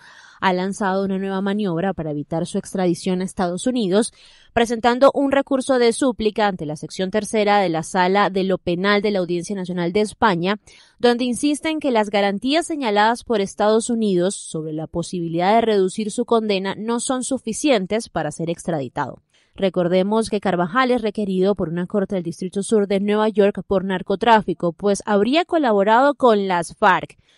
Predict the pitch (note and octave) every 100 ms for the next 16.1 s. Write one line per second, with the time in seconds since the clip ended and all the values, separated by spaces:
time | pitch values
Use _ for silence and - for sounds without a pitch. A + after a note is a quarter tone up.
0 | _ G3+ F#3+ F#3+ F#3+ F#3 F#3 G#3+ C4 -
1 | G#3 F#3+ A3 B3+ C4+ B3+ C4 - F#3 E3
2 | A3+ F#3 E3+ F#3+ - G#3 G3+ G#3 G#3+ A3+
3 | F#3 - F#3 - _ _ _ - F#3+ F#3
4 | F#3+ G3 G#3 A3+ A3 A3+ G#3 F#3+ G#3+ G#3+
5 | E3+ E3+ D#3+ - G#3+ B3+ D#4 - C4+ C4
6 | A#3 A3+ B3 B3 G#3 G3+ - C#4+ C#4+ E4
7 | D#4 C4 G#3 G3 G#3+ G3+ - A#3 F#3+ E3+
8 | F3+ F#3+ F#3+ - F#3 G#3 F#3+ F3 G3 _
9 | _ _ - D#3+ E3+ F3+ E3+ E3 D#3+ E3+
10 | F#3 - E3+ G3 F3+ D3 - D3 - -
11 | _ _ A3 A#3+ B3 C4+ C4 B3 A#3 A3
12 | G#3+ G3+ F#3+ G3+ G#3 - A3+ A3+ A3 -
13 | G#3+ G3 F#3+ F#3+ A3 C4+ D#4+ - G#3+ F#3
14 | F3+ F3+ G#3+ G3 F3 F#3 F#3 F#3 G3 -
15 | F#3 F3 - D3 C#3 - D#3+ C#3 - C3
16 | -